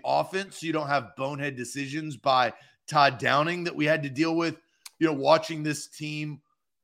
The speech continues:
all last year. Sam, and look, I wanna clarify this, you know, and I, I've seen, you know,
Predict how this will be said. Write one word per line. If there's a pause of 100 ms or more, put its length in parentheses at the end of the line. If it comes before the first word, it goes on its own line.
(160)
all
last
year. (340)
Sam, (320)
and (180)
look,
I
wanna
clarify
this,
you
know,
and
I,
I've
seen, (180)
you
know,